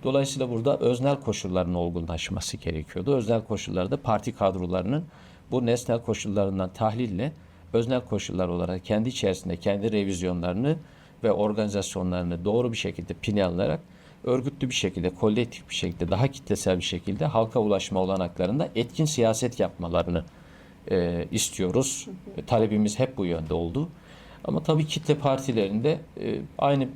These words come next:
Speaker 1: projeksiyonda, e, bir arada birlikte bakabilme olanaklarının çok zor olduğu bir parti gerçeğiyle karşı karşıyayız. Böyle bir tabanımız da söz konusu.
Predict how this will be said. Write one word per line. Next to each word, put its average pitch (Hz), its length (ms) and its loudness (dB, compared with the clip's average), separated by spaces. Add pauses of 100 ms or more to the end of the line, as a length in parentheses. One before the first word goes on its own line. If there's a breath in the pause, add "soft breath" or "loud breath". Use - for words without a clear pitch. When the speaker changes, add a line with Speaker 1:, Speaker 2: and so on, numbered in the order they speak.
(440)
Speaker 1:
projeksiyonda, 113 800 2 (520 loud breath)
e, 98 200 -2
bir 139 260 4
arada 92 320 2
birlikte 113 500 0
bakabilme 98 480 0
olanaklarının 98 720 0
çok 120 220 -2
zor 123 200 2
olduğu 104 340 0
bir 151 120 0
parti 127 500 0 (480 loud breath)
gerçeğiyle 87 640 0 (140)
karşı 87 260 0
karşıyayız. 78 380 -8
Böyle 95 240 2
bir 98 80 0
tabanımız 101 560 0
da 76 200 -6
söz - 260 -6
konusu. - 420 -6